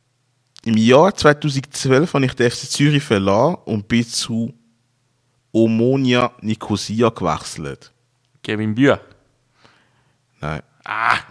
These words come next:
Speaker 2: <laughs>
Speaker 1: Soll ich weitermachen?
Speaker 2: Ja.
Speaker 1: Ich habe über zweihundertfünfundzwanzig Spiele in der Super League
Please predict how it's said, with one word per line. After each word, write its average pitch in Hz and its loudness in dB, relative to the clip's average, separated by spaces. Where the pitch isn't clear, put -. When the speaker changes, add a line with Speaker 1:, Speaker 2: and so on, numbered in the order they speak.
Speaker 2:
<laughs> 113 -12
Speaker 1:
Soll 113 -2
ich 131 4
weitermachen? 135 -2
Speaker 2:
Ja. 117 -8
Speaker 1:
Ich 147 2
habe 135 4
über 175 4
zweihundertfünfundzwanzig 143 0
Spiele 135 -4
in 131 -4
der 101 0
Super 113 -4
League 110 -2